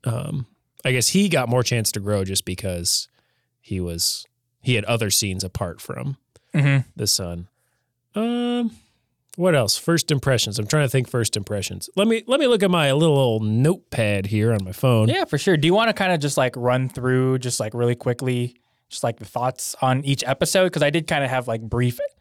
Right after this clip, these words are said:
Speaker 2: notes per episode. I don't know if that's what you did.
Speaker 1: Yeah, yeah, I did. Let's just go in order, kind of. Let's just do, like, synopsis maybe, just, like,
Speaker 2: Yeah, for sure. So let's
Speaker 1: bit
Speaker 2: start
Speaker 1: by
Speaker 2: with
Speaker 1: bit.
Speaker 2: episode one.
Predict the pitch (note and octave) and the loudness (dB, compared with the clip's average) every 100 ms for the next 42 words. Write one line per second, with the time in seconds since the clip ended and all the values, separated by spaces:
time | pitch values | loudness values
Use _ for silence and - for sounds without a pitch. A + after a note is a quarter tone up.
0 | _ _ C#3+ B2 A#2+ - - A#2+ A2 A#2 | _ _ 0 2 2 -2 -2 -2 -2 -6
1 | A2+ A2+ D#3+ D3+ C3+ B2+ B2 A2+ B2 D3 | -2 2 2 2 2 0 -2 -2 0 0
2 | F#2 D2+ G3 A#3 G#3+ G3 F#3+ E3 C#3 B2+ | 0 -2 2 4 4 4 2 4 2 2
3 | F#3+ C#4+ A#3+ G3 F#3+ F#3 E3 D3 C#3+ C3+ | 2 2 0 2 4 4 4 4 2 2
4 | C#3 C3 A#2 - D3+ C#3+ F3 E3+ C#3+ A#2+ | 2 2 2 0 0 2 2 2 2 2
5 | A#2 G2+ A#2+ - C3 C#3 C#3+ D#3 B2+ - | 0 2 2 2 2 4 4 4 2 0
6 | F#2+ F4+ E4+ D3 D#3+ A#2+ F3+ - C4+ A#3 | 0 0 0 0 0 0 0 2 2 2
7 | - F3+ E3+ D#3 C3 G#2+ E2 | 0 0 2 2 2 -2 -6